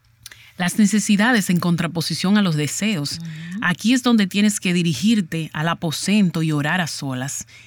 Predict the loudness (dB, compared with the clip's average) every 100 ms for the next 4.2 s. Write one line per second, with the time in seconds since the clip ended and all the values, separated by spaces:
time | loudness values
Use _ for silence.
0 | -2 2 2 2 0 2 2 0 -4 -6
1 | -2 -2 0 0 0 2 4 4 2 0
2 | -4 -4 -4 -2 -2 -2 -4 -6 -6 -6
3 | -4 -6 -8 -12 -20 -16 -8 -2 0 0
4 | -2